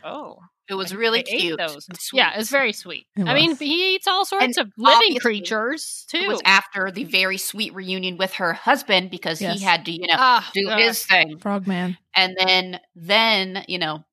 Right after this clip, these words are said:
Speaker 2: so
Speaker 1: We'll get to that.
Speaker 2: We'll get to that. Well, yeah, we'll get
Speaker 1: It's
Speaker 2: to
Speaker 1: fine.
Speaker 2: that.
Speaker 1: It's fine.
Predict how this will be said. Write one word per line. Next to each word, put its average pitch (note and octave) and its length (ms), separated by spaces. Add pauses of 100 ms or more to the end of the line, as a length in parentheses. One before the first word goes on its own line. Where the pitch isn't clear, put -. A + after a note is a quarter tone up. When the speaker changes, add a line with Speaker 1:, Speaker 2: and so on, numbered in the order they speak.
Speaker 2:
so D#3+ 400 (1120)
Speaker 1:
We'll E4 180
get A#3 200
to F3 120
that. E3+ 140
Speaker 2:
We'll A3 300
get A3 140
to F#3 80
that. D3+ 280
Well, E3+ 100
yeah, E3 120
we'll G#3+ 160
get G#3 120
Speaker 1:
It's - 120
Speaker 2:
to F#3 60
Speaker 1:
fine. F#3 80
Speaker 2:
that. D#3 240 (180)
Speaker 1:
It's G#3 220
fine. - 340